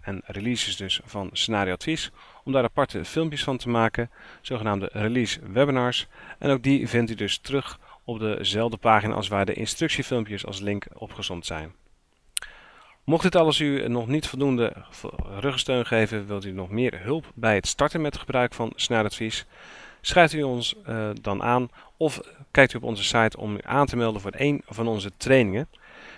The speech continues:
Ze worden op diverse locaties gegeven, onder andere in Sliedrecht, Hengelo en vooralsnog zijn nu ook de locaties Heerenveen en Eindhoven beschikbaar.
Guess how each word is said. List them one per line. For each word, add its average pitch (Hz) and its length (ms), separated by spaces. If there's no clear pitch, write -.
Ze - 140
worden 131 180
op - 140
diverse 117 560
locaties 110 540
gegeven, 139 580
onder 143 200
andere 139 220
in 113 260
Sliedrecht, 127 640
Hengelo 113 560
en 101 260
vooralsnog 110 540
zijn 101 220
nu 104 120
ook 101 100
de 107 80
locaties 98 680
Heerenveen 107 720
en 90 220
Eindhoven 107 500
beschikbaar. 82 540